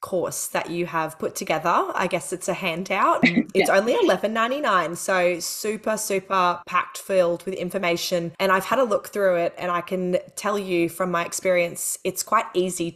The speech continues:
Speaker 1: to read. Often I find you look online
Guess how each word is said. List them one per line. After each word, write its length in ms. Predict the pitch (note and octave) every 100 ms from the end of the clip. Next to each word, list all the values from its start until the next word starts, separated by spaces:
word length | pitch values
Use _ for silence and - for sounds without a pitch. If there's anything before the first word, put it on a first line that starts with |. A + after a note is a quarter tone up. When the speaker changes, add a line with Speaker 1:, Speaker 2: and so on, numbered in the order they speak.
| -
Speaker 1:
to 340 | F3 D#3+ D#3+ - C#3+
read. 400 | D#3 D3 C3 - - _ _
Often 360 | - G#3+ - C4
I 100 | A#3+
find 500 | - G#3+ G3 G3 F#3
you 220 | G3 F#3+
look 180 | F#3+ F#3
online 680 | G3 F3+ E3 D#3+ D#3+ F#3+ B3